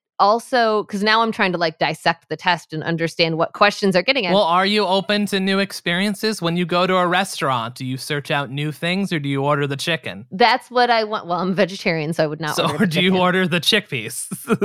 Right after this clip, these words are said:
Speaker 2: <laughs>
Speaker 1: <laughs> There you go. Um, uh, yeah, I'm trying to remember. I'm, I'm assuming, yeah, maybe it was, like, a risk-taking one. And I think, I, and I wonder too, you know, as we talked about before, like, your personality should not,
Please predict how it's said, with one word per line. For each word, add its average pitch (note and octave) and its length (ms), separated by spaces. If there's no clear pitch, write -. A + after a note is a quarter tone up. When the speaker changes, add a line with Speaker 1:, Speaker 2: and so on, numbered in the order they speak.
Speaker 2:
<laughs> - 20
Speaker 1:
<laughs> - 40
There F3 180
you G3+ 60
go. B2+ 120
Um, A#3 400
uh, - 60
yeah, C#4 260
I'm D4 100
trying E4+ 300
to F4 60
remember. C#4 520
I'm, B3+ 240
I'm C#4 160
assuming, E4+ 440
yeah, D#4+ 140
maybe A#3+ 320
it C4+ 80
was, D4+ 140
like, F4 160
a D#4 100
risk-taking E3 840
one. A#2 400
And F3+ 160
I F#3 280
think, A3+ 460
I, G#3 180
and A3+ 160
I A3 120
wonder A3 460
too, G3 580
you G3 80
know, E3+ 240
as F3 240
we F3+ 80
talked E3+ 240
about D#3 180
before, B3 340
like, F#3 220
your F3+ 80
personality E3 1160
should - 280
not, F3+ 160